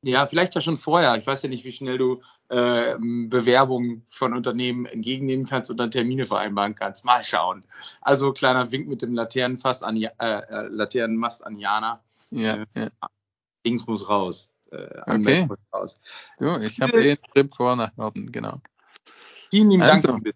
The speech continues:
Speaker 1: Zuhörer. Lasst, äh, wie immer einen Like da, Daumen hoch, was auch immer, wie auch immer oder auch nicht. Äh, wenn ihr Wünsche, Anregungen habt,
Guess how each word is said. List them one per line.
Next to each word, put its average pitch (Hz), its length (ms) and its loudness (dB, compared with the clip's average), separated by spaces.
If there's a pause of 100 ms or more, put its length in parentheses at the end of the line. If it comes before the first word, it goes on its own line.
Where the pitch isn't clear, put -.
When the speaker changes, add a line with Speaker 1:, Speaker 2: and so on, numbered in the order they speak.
(100)
Speaker 1:
Zuhörer. 185 560 4
Lasst, 139 360 -10
äh, 131 220 -10
wie 135 120 -6
immer 135 180 -4
einen 123 280 -4
Like 123 360 -4
da, 120 240 -2
Daumen 113 360 -2
hoch, 120 320 -6
was 123 160 0
auch 113 200 -4
immer, 113 280 -2
wie 127 140 -10
auch 113 180 -6
immer 120 280 0
oder 123 220 -2
auch 113 180 -6
nicht. 143 480 -12
Äh, 117 320 -6 (100)
wenn 117 160 -4
ihr 117 280 -2 (340)
Wünsche, 147 300 0
Anregungen 135 420 -2
habt, 131 300 -4